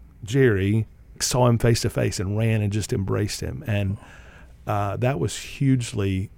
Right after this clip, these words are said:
healing for me and, and for Jerry's mom and our kids, and to see something like that. And, and, and so it made the scriptures, uh, a, a tangible expression of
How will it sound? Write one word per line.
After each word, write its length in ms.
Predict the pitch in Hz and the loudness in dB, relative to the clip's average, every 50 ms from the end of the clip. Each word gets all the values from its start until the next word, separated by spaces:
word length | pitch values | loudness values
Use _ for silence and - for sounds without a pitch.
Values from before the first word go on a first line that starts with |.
| - - | -16 -14
healing 640 | - - - - 120 110 101 92 90 85 87 87 | -14 -12 -4 -2 0 0 0 0 -2 -2 -4 -6
for 160 | 87 - 95 87 | -6 -6 -4 -4
me 280 | 95 92 87 95 - - | -2 -4 -4 -6 -6 0
and, 200 | 131 135 143 135 | 2 2 2 2
and 240 | 147 151 156 151 - | 2 2 2 2 2
for 120 | - 147 | 0 -4
Jerry's 340 | 107 - 123 98 98 90 - | -2 0 0 0 0 0 0
mom 420 | 143 151 151 139 127 113 104 101 | 2 2 2 2 2 0 0 -2
and 100 | 107 104 104 | -2 -4 -4
our 120 | 104 95 - | -4 -6 -6
kids, 680 | - - - 151 135 127 113 104 98 92 92 98 113 - | -10 0 4 4 6 6 4 2 0 0 -2 -6 -6 -2
and 260 | 120 110 104 104 98 | 0 0 0 0 0
to 100 | - 107 | -2 -2
see 320 | - - - - 123 113 110 | -2 -2 0 2 2 2 2
something 340 | - - 104 98 - 98 | 2 0 -2 -2 -2 -2
like 200 | 95 95 92 98 | -2 -4 -6 -4
that. 280 | - 101 95 87 - - | -4 -4 -2 -2 -4 0
And, 200 | 120 110 110 104 - - - - - - - - - - | 0 0 0 0 -2 -10 -18 -18 -18 -20 -20 -20 -6 -4
and, 80 | 147 151 - | -4 0 2
and 120 | 147 139 127 | 2 2 4
so 120 | - 156 | 6 4
it 160 | 143 143 - - | 4 4 4 6
made 640 | 131 131 127 135 135 139 139 143 139 135 143 135 - - - - - - - - - - - - - - - | 6 8 8 8 8 6 6 6 6 6 4 2 0 -8 -20 -20 -20 -20 -20 -20 -20 -20 -20 -20 -20 -10 -2
the 120 | 123 - - | 0 0 0
scriptures, 920 | - - - 151 - - - - - 135 117 117 117 117 120 - - - - - - - - - - - - - | 0 2 2 2 2 2 0 2 4 6 8 8 6 6 2 0 -4 -8 -10 -20 -20 -20 -20 -20 -20 -20 -16 -6
uh, 340 | - 113 110 110 - - 123 - - | -4 -2 -2 -2 -2 -2 -4 -2 -2
a, 60 | 123 | -2
a 20 | |
tangible 1000 | 120 - - - - 123 127 135 139 120 131 139 127 127 127 127 123 123 123 131 123 | -2 2 2 4 6 6 6 6 6 6 4 4 6 6 6 8 8 8 6 6 4
expression 840 | 117 - - - - - 127 117 113 - - - 117 110 104 104 - | 0 -2 -4 -6 0 2 4 4 4 4 2 2 2 2 2 2 0
of 640 | - 113 104 98 98 95 92 92 92 95 95 - | 0 0 2 2 2 2 2 2 0 -2 -4 -8